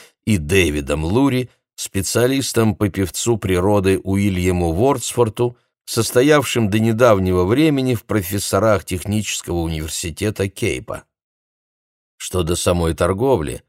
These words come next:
участвовать в ней ему почти не приходится.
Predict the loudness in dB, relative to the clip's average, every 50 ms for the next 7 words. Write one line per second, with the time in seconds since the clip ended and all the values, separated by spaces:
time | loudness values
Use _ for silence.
0 | _ _ _ _ _ -6 -6 -4 -2 0 2 2 2 0 -2 -2 -2 -2 -2 -2
1 | -4 -2 0 0 0 2 0 0 0 0 0 0 0 0 0 -2 -6 -4 -4 -2
2 | -2 -2 -2 -2 -2 -4 -2 -4 -4 -4 -4 -6 -8 -8 -8 -8 -8 -10 -14